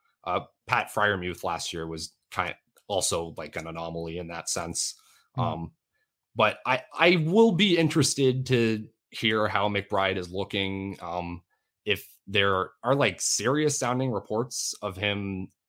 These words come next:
Speaker 1: like, splitting snaps with Zach Ertz, then I'm gonna have to stop drafting Zach Ertz,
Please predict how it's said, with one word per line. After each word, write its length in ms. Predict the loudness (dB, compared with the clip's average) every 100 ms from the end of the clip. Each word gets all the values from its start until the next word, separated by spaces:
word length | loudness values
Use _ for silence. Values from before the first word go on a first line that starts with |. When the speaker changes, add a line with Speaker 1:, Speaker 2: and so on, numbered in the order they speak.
| _ _
Speaker 1:
like, 160 | -6 -4
splitting 440 | -6 -2 -2 -2
snaps 440 | -4 -2 -4 -4
with 160 | -6 -4
Zach 300 | -2 -4 -2
Ertz, 420 | -6 -6 -6 -8 -6
then 180 | -6
I'm 180 | -6 -6
gonna 200 | -6 -4
have 140 | -6 -6
to 60 |
stop 380 | -4 -2 -4 -4
drafting 400 | -8 -8 -6 -6
Zach 280 | -4 -6 -4
Ertz, 440 | -4 -4 -6 -6